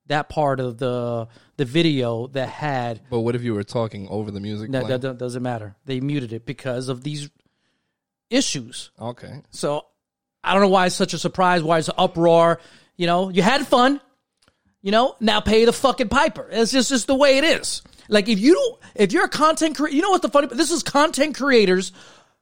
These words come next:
Speaker 1: complaining about other content creators. You're being a fucking hypocrite in the end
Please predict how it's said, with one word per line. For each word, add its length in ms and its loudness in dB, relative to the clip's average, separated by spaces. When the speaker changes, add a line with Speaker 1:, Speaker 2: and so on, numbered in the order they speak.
Speaker 1:
complaining 640 4
about 360 2
other 240 4
content 460 2
creators. 640 0
You're 120 4
being 220 4
a 60 6
fucking 340 2
hypocrite 520 4
in 60 -2
the 140 2
end 240 -4